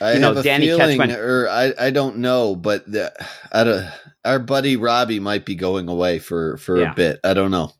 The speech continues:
Speaker 2: Yeah,
Speaker 1: <laughs>
Speaker 2: and, and that's a shame because kind of that's, it's like one of those things where you have these different characters and you have different legacies and mantles and things, and you end up with, like, you know, "Hey, uh, Barry Allen's my Flash." Well, I,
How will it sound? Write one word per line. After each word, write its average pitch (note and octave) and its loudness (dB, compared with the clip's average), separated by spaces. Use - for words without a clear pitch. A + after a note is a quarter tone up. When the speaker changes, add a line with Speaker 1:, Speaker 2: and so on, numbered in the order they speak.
Speaker 2:
Yeah, G3 2
Speaker 1:
<laughs> - -4
Speaker 2:
and, E3+ 0
and D#3 0
that's C#3+ 0
a B2+ 0
shame A#3 0
because C3+ 0
kind A#2+ -2
of A2+ 0
that's, A2+ 0
it's G3+ 0
like G3+ 0
one G#3 0
of G3+ 4
those E3+ -2
things D3+ 0
where A#2+ 2
you A2+ 2
have A#2 0
these G#2 -6
different A2 -4
characters G2+ -2
and G2+ -6
you F#2 0
have E2 -6
different F#2+ -6
legacies F#2+ -2
and E2+ -6
mantles F#2+ -2
and E2+ -8
things, F2 -4
and B2+ 0
you C3 0
end C3 0
up A2+ -2
with, G#2+ -6
like, G2 -2
you B2 -2
know, G#2 0
"Hey, E3+ 0
uh, G#2 0
Barry E3 0
Allen's C#3+ 0
my D#3+ 2
Flash." E2+ -8
Well, C3 2
I, G#2+ -10